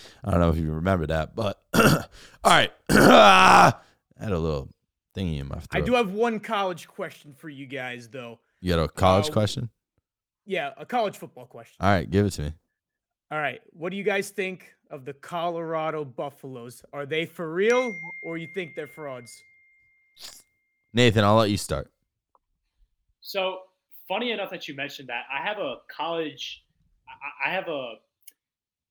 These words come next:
Speaker 3: Colorado Buffaloes prediction, uh, that I predicted back in March, their schedule.
Speaker 2: Mm-hmm.
Speaker 3: And, uh, every single week that they've won, so the past two weeks that they've won, uh,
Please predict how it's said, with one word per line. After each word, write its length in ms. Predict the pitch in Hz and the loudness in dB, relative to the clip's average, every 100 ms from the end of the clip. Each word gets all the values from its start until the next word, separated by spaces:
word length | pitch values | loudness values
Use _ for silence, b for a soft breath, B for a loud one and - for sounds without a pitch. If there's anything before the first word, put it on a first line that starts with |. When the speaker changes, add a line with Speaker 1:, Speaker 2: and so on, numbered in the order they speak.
| - | -10
Speaker 3:
Colorado 440 | 170 170 160 151 | -6 -6 -6 -8
Buffaloes 400 | 151 147 151 139 | -10 -10 -12 -14
prediction, 640 | - 147 143 - 156 139 127 _ 135 | -14 -12 -10 -10 -12 -14 -18 _ -18
uh, 280 | 127 123 127 | -16 -14 -14
that 100 | 143 | -12
I 60 | 139 | -12
predicted 440 | 160 156 156 156 | -12 -12 -12 -12
back 240 | 147 156 | -10 -10
in 160 | 156 127 117 | -12 -18 -16
March, 520 | 139 120 - - - _ _ | -12 -12 -12 -16 -18 _ _
their 100 | 120 | -18
schedule. 600 | - - 131 143 165 180 | -16 -12 -12 -10 -12 -12
Speaker 2:
Mm-hmm. 240 | 151 147 165 - _ _ 151 | -16 -16 -16 -18 _ _ -10
Speaker 3:
And, 360 | 156 156 151 | -8 -8 -8
uh, 180 | 143 139 - 185 | -10 -10 -10 -8
every 260 | 226 247 | -8 -10
single 320 | - 247 214 | -14 -12 -12
week 180 | 165 180 | -12 -12
that 120 | - - | -14 -12
they've 200 | 151 139 139 _ | -12 -12 -20 _
won, 240 | 127 120 113 | -18 -16 -18
so 200 | - 110 | -20 -20
the 60 | - 120 | -18 -20
past 220 | 110 _ _ _ _ | -20 _ _ _ _
two 140 | 143 107 | -20 -20
weeks 180 | 107 - | -20 -20
that 80 | - | -20
they've 100 | 107 | -20
won, 320 | 107 101 | -20 -20
uh, 40 | 113 | -20